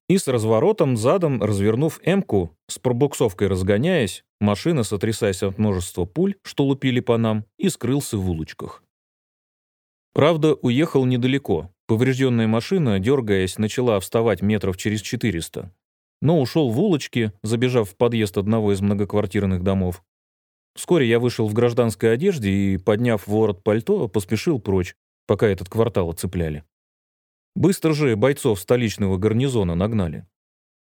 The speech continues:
Вот и все. Как сказал, так и было. Да уж,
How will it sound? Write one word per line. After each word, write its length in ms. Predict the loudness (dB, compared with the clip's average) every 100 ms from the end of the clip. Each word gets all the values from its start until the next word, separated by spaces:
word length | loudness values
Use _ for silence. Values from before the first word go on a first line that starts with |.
| _ -2
Вот 240 | 2 2
и 40 | 0
все. 360 | -2 -4 -4 -6 -2
Как 200 | -2 0
сказал, 440 | 0 2 2 2
так 260 | 0 0 0
и 40 |
было. 400 | 0 0 -2 -6 _ _ _ _
Да 240 | 0 2 2
уж, 240 | -2 -8